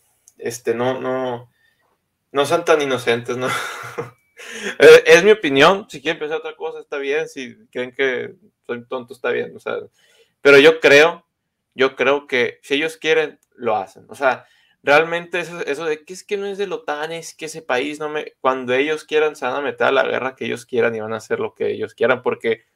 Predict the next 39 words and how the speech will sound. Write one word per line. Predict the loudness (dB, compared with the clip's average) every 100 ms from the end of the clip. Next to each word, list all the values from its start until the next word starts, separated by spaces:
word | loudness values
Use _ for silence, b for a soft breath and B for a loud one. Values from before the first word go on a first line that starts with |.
| _
la | -2 2
persona | 2 2 0
que | -2
tiene | -4 -4
el | -2
poder | 0 2 0
así | -2 -4
es, | -4 -6 _
o | -4
sea, | 2 2 0 _ b b b b 4
¿qué, | 4 6
qué | 6
va | 6
a |
pasar, | 4 2 0
no? | 2
Imagínense | -2 0 2 0 -2
que | -6
Estados | 0 2 0
Unidos | -6 0 0 0 -6 _
y | 0
la | 2
otan | 4 4 2 -2 _ _ _
se | -2 0
meten, | 0 -2 -6 -10
o | -10
sea, | -10 0
¿qué | 4 6 6 4
es | 2 -2 -6
lo | -6 -4
que | -4
les | -4
prohíbe | -4 -4 0 0
a | 0
ellos | -2 -4
meterse | -6 -6 -6 -8
en | -10
este | -12 -14
conflicto? | -16 -14 -14 -14 -20